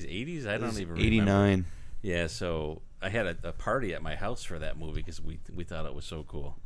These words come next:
Speaker 2: Yeah, it
Speaker 1: It was
Speaker 2: was
Speaker 1: a,
Speaker 2: good
Speaker 1: it's
Speaker 2: stuff.
Speaker 1: a, a Tim Burton movie.
Speaker 2: Tim Burton and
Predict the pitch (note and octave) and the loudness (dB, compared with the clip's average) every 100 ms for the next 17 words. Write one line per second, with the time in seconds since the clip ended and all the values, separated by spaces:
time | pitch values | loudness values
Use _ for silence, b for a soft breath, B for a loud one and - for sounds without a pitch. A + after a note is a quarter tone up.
0 | - F#2+ F#2 F2 F#2+ G#2+ G#2 F#2+ F#2+ G2+ | -4 0 2 0 2 2 2 2 0 2
1 | F2+ F2 F#2 - A2 F2+ F#2+ A2+ F#2 D#2 | 2 0 -2 -2 0 0 0 -2 -4 -4
2 | C#2 D#2 E2 G2 G2 G#2 F#2 G2 F#2+ F#2+ | -6 -8 -6 -2 4 4 4 2 2 0